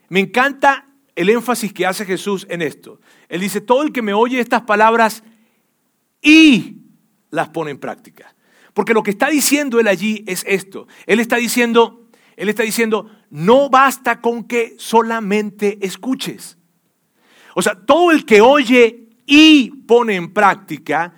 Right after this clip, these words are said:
entonces será como un hombre sensato, como un hombre prudente, como un hombre sabio.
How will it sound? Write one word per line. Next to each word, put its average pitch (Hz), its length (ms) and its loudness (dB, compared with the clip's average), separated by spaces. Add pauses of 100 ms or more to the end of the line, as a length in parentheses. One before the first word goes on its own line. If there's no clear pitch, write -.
(120)
entonces 208 440 -2
será 208 260 -2
como 202 180 -2
un 196 100 -2
hombre 202 400 -4
sensato, 208 640 -2
como 180 160 -6
un 196 80 -6
hombre 196 280 -2
prudente, 196 600 -2
como 180 200 -6
un 185 80 -6
hombre 185 240 -6
sabio. 196 540 -8